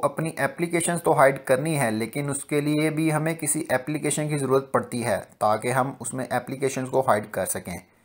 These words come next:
But आज की वीडियो में मैं जो चीज़ आपको बताने वाला हूँ, उसमें आपको कोई एप्लीकेशन डाउनलोड करने की ज़रूरत नहीं है। बहुत ही सिंपल सी ट्रिक है, बहुत ही छोटे से तरीके से बताने वाला हूँ, तो वीडियो को एंड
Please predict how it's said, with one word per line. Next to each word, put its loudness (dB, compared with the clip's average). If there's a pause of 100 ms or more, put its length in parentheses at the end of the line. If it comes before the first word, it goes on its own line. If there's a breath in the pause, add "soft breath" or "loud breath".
(100)
But 4
आज 6
की -2
वीडियो 6
में 4
मैं 2
जो 4
चीज़ 0
आपको 6
बताने 4
वाला 8
हूँ, 4
उसमें 0
आपको 6 (120)
कोई 2
एप्लीकेशन -2
डाउनलोड 4
करने 0
की 0
ज़रूरत 2
नहीं -2
है। 0 (300)
बहुत 6
ही 4
सिंपल 4
सी 4
ट्रिक 0
है, 8
बहुत 6
ही -2
छोटे 2
से 2
तरीके 4
से 2
बताने 2
वाला 6
हूँ, 4
तो 2
वीडियो 2
को 2
एंड 0